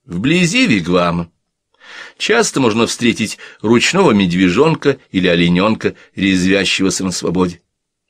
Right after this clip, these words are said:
а иногда и бобрят. Индейцы любят животных и охотно приручают их. Четвероногие малыши так привыкают к жизни в индейском лагере,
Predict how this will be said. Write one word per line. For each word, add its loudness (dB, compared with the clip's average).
а -6
иногда -4
и -6
бобрят. -8
Индейцы 0
любят 4
животных 0
и 2
охотно 2
приручают 0
их. -10
Четвероногие 2
малыши 2
так -2
привыкают 2
к -6
жизни 0
в 2
индейском 0
лагере, 0